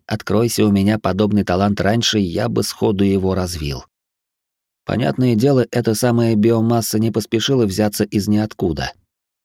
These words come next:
На ее синтез требовалось время — причем не такое уж и маленькое.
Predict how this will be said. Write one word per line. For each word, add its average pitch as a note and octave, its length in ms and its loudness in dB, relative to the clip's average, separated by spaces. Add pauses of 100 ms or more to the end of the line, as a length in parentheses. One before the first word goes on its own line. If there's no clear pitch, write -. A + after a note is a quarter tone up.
На D#2 140 -2
ее D#2+ 280 0
синтез C#3 480 -2
требовалось B2+ 580 0
время — F#2+ 380 0 (520)
причем F#2 380 0
не F2+ 100 0
такое G2 380 0
уж F#2+ 260 -2
и G#2+ 100 -2
маленькое. D#2 640 -2